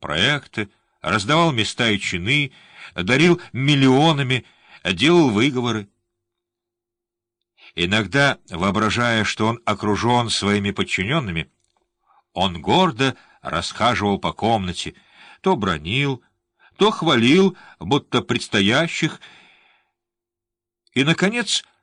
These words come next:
раскланявшись, важно подходил к своему столику и снова принимался за письмо.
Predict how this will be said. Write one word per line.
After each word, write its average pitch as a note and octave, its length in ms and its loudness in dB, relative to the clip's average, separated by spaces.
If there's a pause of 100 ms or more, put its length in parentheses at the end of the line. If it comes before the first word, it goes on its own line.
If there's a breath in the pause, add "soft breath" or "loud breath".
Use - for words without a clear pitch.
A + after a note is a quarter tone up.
раскланявшись, F3 1040 -2 (280)
важно G3 600 -2
подходил E3 640 2
к - 80 -12
своему B2+ 420 -2
столику E3 640 0 (440 loud breath)
и C3 100 0
снова F#3 400 0
принимался A#2 640 -2
за F2+ 120 -6
письмо. D#2+ 440 -8